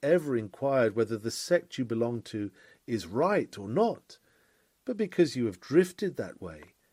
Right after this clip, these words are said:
and there you stick. How few take the Bible and search for themselves. Yet no man has obeyed God aright who has not done so. If I could not honestly say, "I am a member of this denomination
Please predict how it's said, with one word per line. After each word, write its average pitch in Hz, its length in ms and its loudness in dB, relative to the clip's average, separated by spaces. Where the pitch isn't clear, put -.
and 180 160 -2
there 196 120 4
you 196 160 0
stick. - 520 -6
How 196 180 -2
few 202 360 -2
take 160 320 -4
the 143 60 0
Bible 139 520 0
and 104 160 -4
search - 420 -2
for 127 120 -8
themselves. 104 880 -6
Yet 143 220 0
no 170 300 4
man 175 340 0
has 127 180 -6
obeyed 139 520 0
God 131 260 2
aright 113 720 -2
who 156 100 4
has 170 120 6
not 185 220 -4
done 196 220 -4
so. 87 320 -10
If - 160 -2
I 175 140 6
could 147 180 -2
not 139 240 0
honestly 131 460 -2
say, 107 400 -4
"I 190 140 0
am 151 100 2
a 135 60 4
member 131 340 2
of 117 140 0
this 214 200 2
denomination 120 880 -4